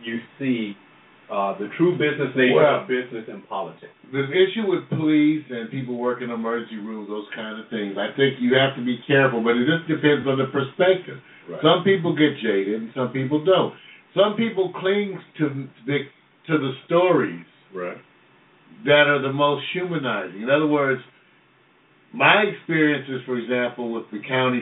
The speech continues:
Speaker 2: systems and working those places, those things didn't destroy me 'cause I kept finding the beautiful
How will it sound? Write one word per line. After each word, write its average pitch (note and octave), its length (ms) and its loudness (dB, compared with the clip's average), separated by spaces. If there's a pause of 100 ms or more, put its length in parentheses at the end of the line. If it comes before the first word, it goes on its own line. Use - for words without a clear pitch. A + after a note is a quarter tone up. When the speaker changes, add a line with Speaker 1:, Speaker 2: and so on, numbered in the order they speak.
Speaker 2:
systems A2+ 460 -4
and G2+ 120 -2
working A2 280 0
those G#2+ 180 -6
places, G2+ 380 -2 (360)
those E3+ 300 4
things E3+ 300 -2
didn't B2+ 220 -2
destroy D#3 440 2
me C#3 160 -4
'cause C#3 160 -6
I D#3+ 140 0
kept D#3 300 -2
finding D3 360 -4
the B2 80 -6
beautiful C3+ 640 -2